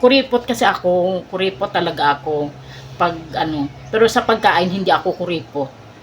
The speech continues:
Gusto ko lang lagi may stock yung ref namin. Hindi ko gusto magutuman kasi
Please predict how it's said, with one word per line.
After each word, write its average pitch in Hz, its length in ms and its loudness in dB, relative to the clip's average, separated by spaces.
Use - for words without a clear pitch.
Gusto 180 320 -4
ko 202 80 0
lang 190 160 2
lagi 175 320 0
may 175 160 -2
stock - 320 -4
yung 165 160 -4
ref 165 240 -6
namin. 226 640 0
Hindi 185 240 -4
ko 185 80 -6
gusto 175 240 -6
magutuman 170 560 -4
kasi 220 480 2